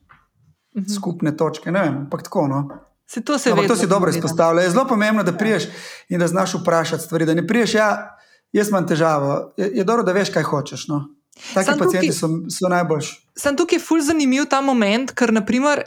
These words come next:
Speaker 1: em, ko greš ti v, ko, ko imaš ti nek stik kot pacient z nekim zdravstvom, recimo tako generalno gledano, zelo dostikrat ni te komunikacije, ker gre bolj za to, da ti prideš tja in poslušaš, ne.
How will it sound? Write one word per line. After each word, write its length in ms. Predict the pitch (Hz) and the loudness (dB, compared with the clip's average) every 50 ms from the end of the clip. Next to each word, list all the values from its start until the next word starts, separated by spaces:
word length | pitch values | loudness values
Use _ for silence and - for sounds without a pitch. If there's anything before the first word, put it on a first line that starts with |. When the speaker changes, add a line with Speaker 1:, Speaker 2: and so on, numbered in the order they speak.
| - | -4
Speaker 1:
em, 560 | - - 226 214 208 202 196 190 196 196 196 - _ _ _ _ - - - - - - - - - - - _ _ - - - - - | 0 2 2 4 4 2 2 2 0 -2 -4 -10 _ _ _ _ -18 -18 -18 -18 -20 -20 -20 -20 -20 -20 -20 _ _ -20 -20 -20 -18 -8
ko 140 | - - 220 | -4 0 2
greš 260 | 196 247 269 277 - | 2 2 2 2 0
ti 120 | - 339 | 0 0
v, 120 | 330 285 - | 0 0 -2
ko, 180 | - - - | -4 -6 -6
ko 120 | 196 - 240 | -4 0 0
imaš 160 | 247 233 - | 0 0 0
ti 100 | - 302 | -2 -2
nek 200 | 311 320 311 - | -2 -2 -2 -4
stik 520 | - - - - - - 294 277 262 - - | -8 -10 -10 -8 0 2 2 2 2 -2 -4
kot 240 | - - 220 - - | -2 -2 -2 -2 0
pacient 680 | - 208 202 - - 233 220 220 220 208 196 196 - - _ | -4 -4 -2 0 0 2 2 2 2 0 -2 -4 -10 -14 _
z 140 | - 208 175 | -6 -2 0
nekim 400 | 220 220 220 - 233 220 214 - _ _ _ _ _ _ _ _ _ _ _ _ - | 0 0 0 0 0 0 -2 -4 _ _ _ _ _ _ _ _ _ _ _ _ -4
zdravstvom, 640 | 226 180 214 202 190 175 170 - - - - - - - - - | 0 2 2 4 2 2 -2 -4 -6 -8 -8 -8 -10 -12 -10 -4
recimo 360 | 196 220 214 196 - - 196 | -2 0 0 0 0 -2 -4
tako 300 | 196 - 196 185 180 - | -2 -2 -2 -2 -4 -4
generalno 580 | - 185 175 196 190 196 190 180 175 165 160 160 | -6 0 0 2 2 4 2 2 2 2 0 -2
gledano, 440 | 156 170 170 - - 175 175 - | -2 -2 -2 -2 -2 -4 -4 -4
zelo 240 | - 190 175 240 311 | -4 -2 0 0 0
dostikrat 540 | 311 240 233 214 240 233 - - 294 269 - | 2 2 2 2 0 0 -2 -2 -2 -2 -2
ni 200 | 214 233 247 262 | -2 0 0 0
te 120 | 254 - 220 | 0 -2 -4
komunikacije, 760 | - - 214 202 202 196 196 196 190 175 180 175 - - 185 | -2 0 0 0 0 0 0 0 0 0 0 -2 -6 -6 -4
ker 140 | 180 208 202 | -2 0 0
gre 140 | 196 196 208 | 2 0 0
bolj 200 | 196 247 277 277 | 0 0 0 0
za 100 | 233 240 | 0 0
to, 140 | - 262 | 0 0
da 80 | 233 226 | 0 0
ti 140 | 226 - 262 | -2 -2 -4
prideš 320 | - 262 247 240 208 - | -2 -2 -2 -2 -2 -2
tja 220 | - - 214 220 247 | -2 0 2 2 2
in 120 | 254 240 | 0 -2
poslušaš, 640 | 226 220 196 - - 208 196 196 - - - - - | -2 -4 -4 -4 -2 -2 -2 -2 -4 -6 -8 -8 -8
ne. 200 | 165 165 185 220 | -6 -4 -4 -6